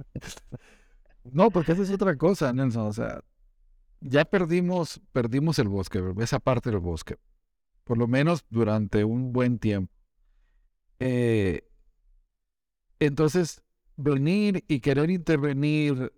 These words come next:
artificialmente a sembrar y a reforestar, para la foto, perfecto, les queda bonito, les queda hecho. Pero está demostrado, y lo hemos podido ver, por un ejemplo, por un ejemplo,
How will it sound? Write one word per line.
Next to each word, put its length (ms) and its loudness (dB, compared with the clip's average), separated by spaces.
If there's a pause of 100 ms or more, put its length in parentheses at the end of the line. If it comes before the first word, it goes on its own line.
(280)
artificialmente 960 -2
a 100 -4
sembrar 720 -2
y 60 2
a 60 0
reforestar, 560 -4
para 280 0
la 100 0
foto, 540 0 (200)
perfecto, 640 -2
les 180 -2
queda 200 2
bonito, 440 0
les 120 -4
queda 160 -2
hecho. 160 -8 (760)
Pero 320 4
está 320 0
demostrado, 920 0 (420)
y 180 -2
lo 160 4
hemos 220 0
podido 460 2
ver, 240 0
por 300 -2
un 180 0
ejemplo, 440 2
por 200 -4
un 160 0
ejemplo, 600 0